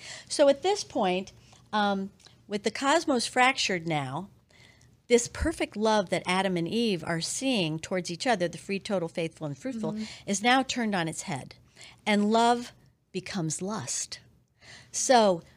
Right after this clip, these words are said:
Speaker 1: where they did look at each other and say, "I want to give myself completely to you as a gift," now they're looking at each other and they're saying, "Ah, I want what you can give me."
Speaker 2: Mm-hmm.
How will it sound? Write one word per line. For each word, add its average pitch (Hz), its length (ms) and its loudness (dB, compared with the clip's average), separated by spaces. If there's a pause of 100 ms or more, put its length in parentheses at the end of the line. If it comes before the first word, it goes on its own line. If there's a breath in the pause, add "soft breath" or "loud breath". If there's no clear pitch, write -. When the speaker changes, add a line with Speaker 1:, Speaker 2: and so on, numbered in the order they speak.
(140 soft breath)
Speaker 1:
where 214 200 2
they 202 200 4
did 320 340 2
look 254 240 2
at 208 60 0
each 196 240 -2
other 190 240 2
and 175 140 0
say, 170 400 -2 (300 soft breath)
"I 202 80 -6
want 220 220 -2
to 247 60 0
give 202 200 -2
myself 185 520 -2
completely 220 640 -4
to - 220 -8
you 196 120 -2
as 160 120 -6
a 147 60 -8
gift," - 600 -8 (640 soft breath)
now 262 200 6
they're 339 160 4
looking 208 320 0
at 170 100 2
each 165 220 -2
other 170 220 0
and 165 100 0
they're 160 120 0
saying, 151 440 -6
"Ah, 202 420 -12 (1120)
I 196 120 -6
want 185 220 -6
what 147 200 -10
you 160 80 -10
can - 200 -14
give 123 200 -16
me." - 420 -10 (420)
Speaker 2:
Mm-hmm. 226 260 -12